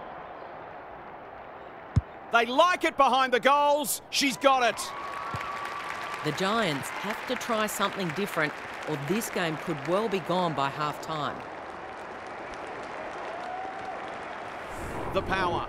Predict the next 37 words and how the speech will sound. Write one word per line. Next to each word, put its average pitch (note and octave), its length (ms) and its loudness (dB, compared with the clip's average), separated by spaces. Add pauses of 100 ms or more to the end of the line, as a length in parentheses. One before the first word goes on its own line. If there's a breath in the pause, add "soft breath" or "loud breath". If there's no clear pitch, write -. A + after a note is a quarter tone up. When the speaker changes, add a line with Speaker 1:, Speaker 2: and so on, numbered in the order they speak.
Speaker 1:
have F3 160 0
come A3+ 260 4
with G#3+ 140 4
a F3 60 4
rush, F3+ 400 4
and G3 80 0
they F#3+ 80 4
might A3 300 2
be A3 100 0
unassailable G3 640 2
soon. E3 340 -2 (1040)
Allen F#3 360 6 (100)
showing F#3 320 2
her F#3 140 2
skills. F3 640 0 (320)
Dalloway, F#3+ 500 6 (320)
solid A3+ 460 6
tackle. F#3 500 6 (360)
Good A#3 200 2
build-up. A#3+ 380 4 (180)
Finally, G#3+ 520 2
they F#3 120 4
go F#3+ 220 4
inside G3+ 440 2
fifty. F#3 380 -2 (260)
Lister, D3 380 0 (240)
dangerous A#3+ 440 2
to A3 100 0
leave G#3 300 0
her G3+ 200 4
on G3 140 2
her G3+ 160 4
own. E3 320 2 (580)
Look C4 160 6
at C4+ 80 4
her A3 80 6
go. F#3+ 400 6